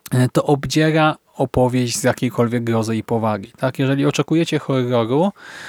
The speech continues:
e, to może na samym początku troszkę atmosfery grozy poczujecie, ale im dalej w las, tym bardziej,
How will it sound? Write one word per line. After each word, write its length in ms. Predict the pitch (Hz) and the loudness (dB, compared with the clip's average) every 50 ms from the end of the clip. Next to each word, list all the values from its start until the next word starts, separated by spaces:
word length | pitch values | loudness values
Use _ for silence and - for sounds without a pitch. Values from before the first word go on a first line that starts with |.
| - - - - | -16 -18 -12 -8
e, 160 | - 143 131 | -4 -4 -4
to 160 | 131 - 147 143 | 0 0 0 2
może 340 | 147 156 160 151 151 143 | 2 2 2 2 2 2
na 100 | 139 135 | 2 0
samym 340 | 120 - 147 139 139 139 127 | 0 0 0 2 2 0 0
początku 800 | - - 123 - 135 127 131 127 - - - 127 123 120 120 117 - _ _ _ - | -2 -6 -4 -2 0 0 0 -2 -6 -4 -2 0 0 0 0 -2 -6 _ _ _ -14
troszkę 480 | - - 143 139 139 - - - - | -6 -2 0 2 2 0 0 0 0
atmosfery 540 | - - - 113 107 - - 117 113 117 117 | 0 0 0 -4 -4 -2 0 0 0 0 0
grozy 380 | 110 113 117 117 110 117 117 110 | 0 0 0 0 0 -2 -4 -2
poczujecie, 760 | - 123 117 - - 123 117 113 113 120 - - 185 190 | -2 -2 -2 -2 -2 -2 0 0 0 0 0 0 0 2
ale 260 | - 151 156 156 156 143 | 2 2 2 2 0 0
im 220 | 160 160 156 143 | -2 -2 -2 0
dalej 360 | 135 143 147 156 160 151 147 | 2 2 2 2 2 0 0
w 80 | 131 135 | -2 -2
las, 340 | 123 123 131 147 151 - - | 0 2 2 2 0 0 -2
tym 220 | - 156 139 127 | -2 -2 0 2
bardziej, 540 | 127 127 135 139 135 135 135 135 135 135 | 2 4 4 2 2 2 2 4 2 2